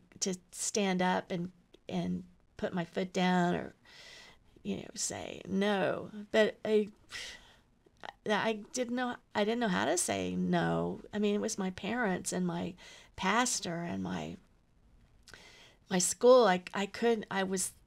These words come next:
I didn't wanna risk being expelled from school or, I mean, I lost all my friends anyway. <laughs> I mean,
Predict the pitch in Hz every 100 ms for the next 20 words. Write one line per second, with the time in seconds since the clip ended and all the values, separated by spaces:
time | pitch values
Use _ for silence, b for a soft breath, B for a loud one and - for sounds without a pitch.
0 | - 180 214 233 208 180 180 185 - -
1 | 190 180 175 - - - 185 185 190 190
2 | - - 277 269 262 247 175 180 185 -
3 | b b b b b b - 240 262 262
4 | 302 330 - - 208 202 180 180 196 185
5 | 180 180 180 165 160 - 226 208 208 196